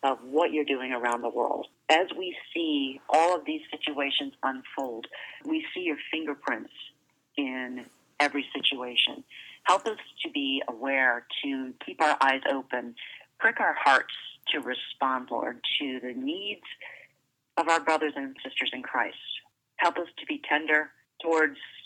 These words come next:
those who are weeping, uh, to those who mourn, and may your energy and your strength flow through us to encourage the other believers who are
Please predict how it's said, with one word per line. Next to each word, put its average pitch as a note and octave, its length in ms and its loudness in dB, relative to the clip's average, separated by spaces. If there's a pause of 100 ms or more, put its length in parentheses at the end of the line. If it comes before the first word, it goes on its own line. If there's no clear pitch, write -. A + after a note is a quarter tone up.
(480)
those D#3+ 420 0
who C#3+ 60 -4
are C#3 140 0
weeping, B2 560 -8
uh, B2+ 260 -8
to C#3+ 160 -6
those D#3 220 4 (100)
who D3 60 -6
mourn, C3+ 420 -2 (320)
and C3 400 -2 (560)
may E3+ 160 0
your E3+ 300 2
energy D3 680 2
and C3+ 220 -2
your C3+ 120 -2
strength C3 520 2 (120)
flow C3 180 2 (180)
through C#3+ 220 0
us G#3+ 160 2 (380)
to C3+ 100 -4
encourage C#3 560 2
the C#3 100 0
other C3 280 0 (100)
believers C3 500 -2 (440)
who D3 80 2
are C#3 100 2